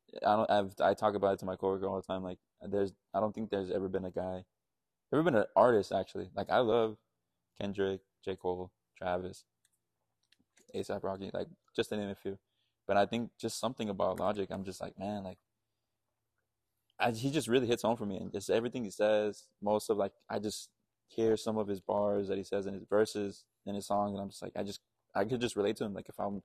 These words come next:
I could picture myself being a kid somewhere in my lifetime, or as an adult,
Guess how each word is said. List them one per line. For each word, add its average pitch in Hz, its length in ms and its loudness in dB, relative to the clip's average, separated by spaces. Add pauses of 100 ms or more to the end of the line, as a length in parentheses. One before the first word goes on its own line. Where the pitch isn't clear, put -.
(280)
I 113 80 10
could - 200 2
picture 135 240 6
myself 104 400 4
being 104 320 -2 (920)
a 113 80 4
kid 113 380 8
somewhere 107 680 2
in 101 100 -2
my 98 120 4
lifetime, 98 480 -2 (340)
or 98 280 4
as 104 160 2
an 104 80 0
adult, 98 360 4